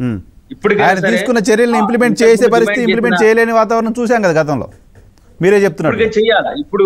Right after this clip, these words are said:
Speaker 2: ఆదిత్యనాథ్ దాస్ వచ్చాడు కదా,
Speaker 1: Hmm.
Speaker 2: ఆదిత్యనాథ్ దాస్ ఇప్పుడు ఆమె చరిత్రహీనురాలుగా మిగిలిపోయింది నీలం సాహ్ని.
Speaker 1: ఆ.
Speaker 2: ఇప్పుడు ఆమెకి ఆయన చెప్పిన తప్పుడు పనులని చేసింది కాబట్టి సలహా, ముఖ్య సలహాదారు ప-, ఆమెకి సలహాదారు పోస్ట్ వచ్చింది.
Speaker 1: Hmm.
Speaker 2: మరి ఈ రోజు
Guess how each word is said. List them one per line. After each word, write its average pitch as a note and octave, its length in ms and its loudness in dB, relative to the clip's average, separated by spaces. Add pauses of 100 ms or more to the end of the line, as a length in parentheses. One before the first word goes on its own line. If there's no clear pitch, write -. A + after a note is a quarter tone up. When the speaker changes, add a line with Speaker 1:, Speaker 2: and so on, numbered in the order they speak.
Speaker 2:
ఆదిత్యనాథ్ G3 580 0
దాస్ F3 200 -2
వచ్చాడు F3+ 260 -4
కదా, E3 260 0 (100)
Speaker 1:
Hmm. C#3 220 -4 (160)
Speaker 2:
ఆదిత్యనాథ్ G#3 480 0
దాస్ F3+ 280 -2
ఇప్పుడు F3 320 0
ఆమె F3 240 -2 (120)
చరిత్రహీనురాలుగా F#3 760 0
మిగిలిపోయింది F3+ 460 -2
నీలం E3+ 260 -2
సాహ్ని. D3+ 320 -4 (240)
Speaker 1:
ఆ. B2+ 180 -4
Speaker 2:
ఇప్పుడు E3 160 -2
ఆమెకి F3 520 -2 (320)
ఆయన E3 180 0
చెప్పిన F#3 280 -4
తప్పుడు F3 340 -4
పనులని G3 300 -2
చేసింది F#3 340 -2
కాబట్టి F#3 420 0
సలహా, G3 280 0
ముఖ్య F#3+ 240 -4
సలహాదారు F#3+ 460 0
ప-, E3 260 -2
ఆమెకి E3 320 -6 (360)
సలహాదారు F#3 360 0
పోస్ట్ F3 280 -4
వచ్చింది. B2 460 -6
Speaker 1:
Hmm. A#2 240 -4 (280)
Speaker 2:
మరి F3 240 2
ఈ - 20 4
రోజు G#3 460 2